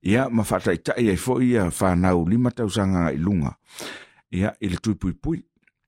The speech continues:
E mese ala tui leo le faisa. Ia,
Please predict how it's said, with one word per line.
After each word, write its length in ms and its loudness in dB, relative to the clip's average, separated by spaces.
E 80 0
mese 240 4
ala 120 0
tui 200 0
leo 160 2
le 80 -2
faisa. 320 0
Ia, 160 0